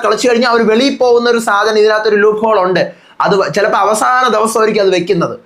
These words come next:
അവസാനം നമ്മളിങ്ങനെ നോക്കി, നോക്കി, നോക്കിയിരുന്ന് പൈസയൊക്കെ അത്യാവശ്യം വാങ്ങിച്ച്, വാങ്ങിച്ച്, വാങ്ങിച്ച് അവസാന ദിവസമായിരിക്കും ഈ സാധനം എടുത്ത് വെക്കുന്നത്. അത് പണി വാങ്ങിച്ച് കൂട്ടുന്ന സാധനമാണത്. തമിഴ് ബിഗ് ബോസിൽ തരംഗം എന്ന് പറഞ്ഞാൽ തമിഴ്നാട് നിന്ന് കത്തുന്ന വെറിത്തന മാട്ടം എവിക്ഷൻ ആയിരുന്നു ആ സാധനം.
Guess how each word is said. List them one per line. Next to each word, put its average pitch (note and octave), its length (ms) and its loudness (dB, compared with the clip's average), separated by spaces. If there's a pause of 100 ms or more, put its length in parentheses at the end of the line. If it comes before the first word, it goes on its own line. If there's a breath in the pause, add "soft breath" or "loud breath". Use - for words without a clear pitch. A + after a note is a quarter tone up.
(300)
അവസാനം A3+ 580 0
നമ്മളിങ്ങനെ A3 340 0
നോക്കി, G#3 300 -2
നോക്കി, A#3 260 0
നോക്കിയിരുന്ന് A3 440 0
പൈസയൊക്കെ G3+ 440 -2
അത്യാവശ്യം G#3+ 380 -2
വാങ്ങിച്ച്, G3+ 280 0
വാങ്ങിച്ച്, G3 240 -2
വാങ്ങിച്ച് F#3+ 200 0
അവസാന G#3 360 -2
ദിവസമായിരിക്കും F#3 560 0
ഈ G3 60 2
സാധനം F3+ 440 0
എടുത്ത് E3 260 -4
വെക്കുന്നത്. D#3+ 400 -2 (420 loud breath)
അത് C#3+ 160 -2 (160)
പണി F3+ 320 0
വാങ്ങിച്ച് G#3 680 0
കൂട്ടുന്ന G3 400 0
സാധനമാണത്. D3 800 0
തമിഴ് E3+ 260 0
ബിഗ് F#3+ 160 -2
ബോസിൽ A3 300 0 (280)
തരംഗം G#3 480 0
എന്ന് A#3+ 120 0
പറഞ്ഞാൽ A#3+ 380 0 (380 loud breath)
തമിഴ്നാട് A#3 580 0
നിന്ന് A3 320 0
കത്തുന്ന A3 500 -2
വെറിത്തന A#3 540 0
മാട്ടം A3 440 0
എവിക്ഷൻ G3 360 -2
ആയിരുന്നു F3 360 0
ആ D#3+ 40 0
സാധനം. D#3+ 480 0